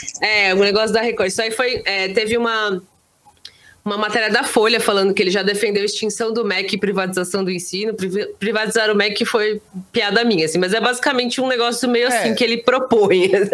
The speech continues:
Speaker 2: Ele, ele queria,
Speaker 1: Fala.
Speaker 2: ele, ele, ele escreveu um livro, é, e na época que, que, que se cotou ele pra, pro ministro, pra ministro da Saúde, eu achei uma, uma, uma, uma capa da Isto É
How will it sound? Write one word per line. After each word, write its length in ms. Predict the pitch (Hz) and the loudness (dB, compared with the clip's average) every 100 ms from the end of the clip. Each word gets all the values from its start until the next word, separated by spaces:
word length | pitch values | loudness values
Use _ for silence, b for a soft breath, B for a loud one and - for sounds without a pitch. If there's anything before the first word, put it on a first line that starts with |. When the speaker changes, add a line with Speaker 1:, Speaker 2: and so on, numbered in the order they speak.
| 185 | 0
Speaker 2:
Ele, 240 | 151 180 180 | 0 0 0
ele 300 | 156 180 202 | -2 -2 -4
queria, 260 | - 190 | -4 -4
Speaker 1:
Fala. 320 | 170 196 160 | -2 -2 -4
Speaker 2:
ele, 200 | 175 170 175 - | -4 -4 -6 -6
ele, 340 | 151 170 175 - | -6 -6 -8 -10
ele 140 | 147 | -12
escreveu 400 | 196 - 220 196 | -10 -10 -8 -6
um 100 | 226 | -6
livro, 520 | 151 139 196 127 104 87 82 _ _ _ _ _ _ _ 113 | -6 -8 -10 -12 -16 -18 -20 _ _ _ _ _ _ _ -14
é, 360 | 117 113 110 | -12 -10 -12
e 100 | 123 | -12
na 160 | 139 143 | -10 -10
época 300 | 160 165 175 | -10 -8 -10
que, 480 | - 180 143 135 117 | -8 -8 -8 -8 -12
que, 380 | - 131 123 110 _ | -14 -12 -12 -16 _
que 160 | - 127 | -18 -16
se 160 | - 139 | -16 -16
cotou 580 | - 135 - - 139 | -14 -14 -12 -10 -8
ele 260 | 135 139 120 | -8 -8 -10
pra, 440 | - 113 110 104 | -12 -14 -12 -14
pro 200 | 101 123 | -16 -18
ministro, 640 | 113 113 113 110 - 101 101 | -16 -16 -16 -18 -20 -20 -20
pra 120 | - 110 | -20 -18
ministro 340 | 110 113 110 | -18 -18 -20
da 20 | |
Saúde, 360 | - 123 147 143 | -18 -16 -14 -12
eu 80 | 156 | -12
achei 340 | 139 165 165 | -10 -10 -10
uma, 520 | 165 156 135 120 98 - b b b b _ _ | -10 -10 -10 -10 -12 -18 b b b b _ _
uma, 160 | 123 135 | -12 -10
uma, 240 | 143 135 | -8 -10
uma 320 | 135 135 127 _ _ _ | -10 -10 -12 _ _ _
capa 360 | - 139 151 135 | -12 -10 -8 -8
da 120 | 123 | -8
Isto 340 | 127 - - 110 | -8 -10 -12 -12
É 580 | 117 139 127 113 104 | -10 -10 -8 -8 -8